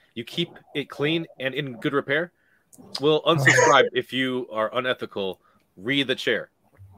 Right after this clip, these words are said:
Speaker 2: The chair is immortal. It can't be sullied. It's impossible.
Speaker 1: Gotcha. From D O G for T Jump.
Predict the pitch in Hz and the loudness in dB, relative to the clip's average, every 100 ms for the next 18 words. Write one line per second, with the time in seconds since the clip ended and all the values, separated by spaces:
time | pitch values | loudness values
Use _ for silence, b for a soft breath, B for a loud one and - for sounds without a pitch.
0 | - - - - 135 - 156 156 156 135 | -20 -20 -6 0 0 4 6 6 4 0
1 | 147 123 123 131 117 117 139 127 131 143 | 0 0 2 0 0 -6 -6 -4 -2 -2
2 | 123 - 123 120 139 135 123 - 120 110 | -4 -2 -2 -2 -6 -10 -10 -6 -6 -6
3 | - - _ _ _ _ _ _ _ _ | -14 -20 _ _ _ _ _ _ _ _
4 | _ _ _ b b b b b _ 92 | _ _ _ b b b b b _ -10
5 | - - - b b _ 131 135 120 113 | -10 -12 -20 b b _ 0 0 -2 -10
6 | - 98 123 127 147 151 117 117 113 - | -20 -12 -6 -4 -4 -4 -2 0 -2 -6
7 | - _ 107 131 143 - _ _ - - | -16 _ -6 -6 -6 -10 _ _ -20 -20
8 | - 113 110 104 101 92 - 143 101 98 | -12 -6 -4 -4 -6 -8 -4 -4 -2 -4